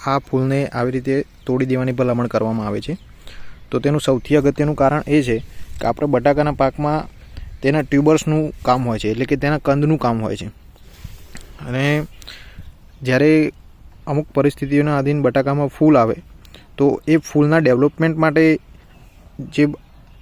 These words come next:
પોષક તત્વો જોઈએ, એ વધારે પ્રમાણમાં ફૂલ દ્વારા ખેંચવામાં આવે છે, જેમ કે કેલ્શિયમ, પોટાશ, ફોસ્ફરસ.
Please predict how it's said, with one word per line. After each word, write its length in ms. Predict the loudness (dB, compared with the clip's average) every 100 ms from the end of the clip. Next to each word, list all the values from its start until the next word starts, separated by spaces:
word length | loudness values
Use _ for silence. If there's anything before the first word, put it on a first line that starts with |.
| -20 -10
પોષક 240 | -4 -2 -2
તત્વો 340 | -2 0 2 4
જોઈએ, 360 | 4 4 2 -2 -20 -20 -20 -20 -20 -20 -20 -20 -20 -20 0
એ 320 | 4 6 4 2
વધારે 300 | 0 4 4
પ્રમાણમાં 380 | 4 2 2 0
ફૂલ 220 | 0 2
દ્વારા 360 | 4 4 4 2
ખેંચવામાં 500 | 0 -2 0 0 0
આવે 160 | -2 0
છે, 120 | -2 -4 -20 -20 -20 -20 -20 -20 -20 -4
જેમ 200 | 0 2
કે 80 | 0 -2 -6
કેલ્શિયમ, 540 | 0 2 2 0 0 -2 -12 -20 -20 -20 -20 -20 -20 -2
પોટાશ, 460 | 0 4 2 2 -4
ફોસ્ફરસ. 540 | -2 -2 0 2 2